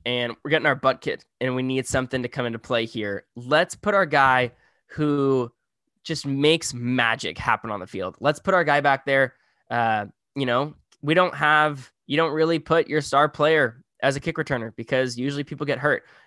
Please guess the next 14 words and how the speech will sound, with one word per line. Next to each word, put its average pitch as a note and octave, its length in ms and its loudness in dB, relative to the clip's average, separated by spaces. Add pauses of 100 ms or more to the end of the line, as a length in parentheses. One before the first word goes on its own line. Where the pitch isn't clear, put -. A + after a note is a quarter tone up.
That's C3+ 220 0
why D#3+ 140 4
Travis C#3+ 500 0
Benjamin B2+ 600 -2 (140)
is B2+ 140 -4
our A2+ 120 2
guy. G2+ 340 -4 (600)
And B2 420 -2 (420)
it's F3 200 0
risky E3+ 380 -2
putting B2+ 340 -4
Deebo A#2+ 260 -4
back G#2+ 240 -4
there, B2+ 260 -2